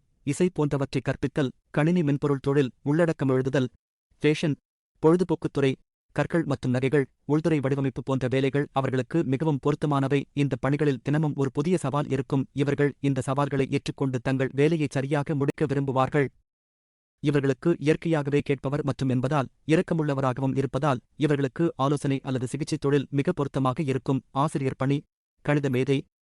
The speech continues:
பெரிய நிறுவனம், அரசாங்க அலுவலகங்களில் பெரிய அதிகாரிகளாக இருப்பார்கள். தொழிலில் உழைத்து மேலதிகாரிகளிடம் நற்பெயர் பெற்று முன்னேறுவார்கள். கலை, கலை சார்ந்த தொழில்கள் கை கொடுக்கும். எத்தொழிலானாலும் அசாத்திய திறமை பெற்றிருப்பார்கள். மேலும், கடின உழைப்பாளிகள்.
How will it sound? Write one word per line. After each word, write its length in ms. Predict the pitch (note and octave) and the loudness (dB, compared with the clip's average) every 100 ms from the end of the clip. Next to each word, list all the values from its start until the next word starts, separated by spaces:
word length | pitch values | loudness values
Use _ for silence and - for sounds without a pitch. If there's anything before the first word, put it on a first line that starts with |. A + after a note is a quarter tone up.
| _ D3+ | _ 0
பெரிய 200 | E3 F3 | 2 2
நிறுவனம், 400 | C3 C3 C#3 - _ _ - | 0 0 0 -2 _ _ -2
அரசாங்க 480 | D3 D#3+ D3+ D3 C#3+ | -2 0 -2 -2 -2
அலுவலகங்களில் 580 | C#3 C#3+ C#3 C3+ C3+ - | -2 -2 0 0 0 0
பெரிய 300 | D3+ E3 D3+ | 2 2 0
அதிகாரிகளாக 720 | C3+ C#3 C#3+ C3+ C3 C3+ C#3 | -2 -2 -2 0 -2 -2 -4
இருப்பார்கள். 520 | C#3 - B2+ C#3+ C3+ _ _ _ | -2 -2 0 0 -2 _ _ _
தொழிலில் 300 | D3+ E3+ D#3 C#3+ | 0 2 0 2
உழைத்து 300 | C#3 - D3 - | 2 2 -2 0
மேலதிகாரிகளிடம் 760 | C3+ D3+ D3 C#3+ C3 C3 C#3 - | 0 0 0 -2 -2 -2 -2 -2
நற்பெயர் 460 | C#3 - E3+ E3 | -2 2 0 0
பெற்று 220 | D3 - C3 | -4 -4 -2
முன்னேறுவார்கள். 640 | C#3 D#3 D3 C3 B2+ D3 B2+ _ _ _ _ _ _ _ _ _ | 0 0 2 0 2 0 -2 _ _ _ _ _ _ _ _ _
கலை, 260 | C#3+ D3 G3 - _ _ - | 0 2 0 -4 _ _ 0
கலை 180 | D3 G3+ | 2 4
சார்ந்த 280 | F#3 E3 D#3 | 2 0 0
தொழில்கள் 360 | D#3 E3 D#3 | 0 2 0
கை 80 | C#3+ | -2
கொடுக்கும். 420 | - C#3 - C#3+ - - | 0 -2 0 -2 -2 -2
எத்தொழிலானாலும் 680 | D3 - D#3+ D3+ C#3+ C#3+ C3 - | -2 2 2 2 2 0 -2 -2
அசாத்திய 420 | C3+ F3+ F3 E3+ | -2 -2 0 -2
திறமை 300 | - C#3+ C#3 | 0 -2 -2
பெற்றிருப்பார்கள். 640 | C#3+ - C3+ B2+ C3 C#3+ C3+ | -2 -4 -4 0 0 0 -2
மேலும், 320 | - C#3+ D#3 B2+ | 0 0 0 -2
கடின 280 | - D3 D#3+ | -2 0 0
உழைப்பாளிகள். 540 | C3+ D3+ C#3 B2+ C#3 | 0 0 0 0 0